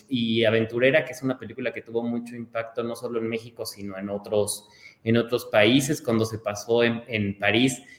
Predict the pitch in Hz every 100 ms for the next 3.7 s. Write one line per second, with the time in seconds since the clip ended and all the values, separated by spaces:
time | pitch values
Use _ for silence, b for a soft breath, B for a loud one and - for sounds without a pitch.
0 | _ 120 120 135 - 120 113 117 120 117
1 | 110 113 110 110 107 113 110 107 - 123
2 | 113 113 - - 101 110 107 104 - -
3 | 113 123 139 135 113 95 -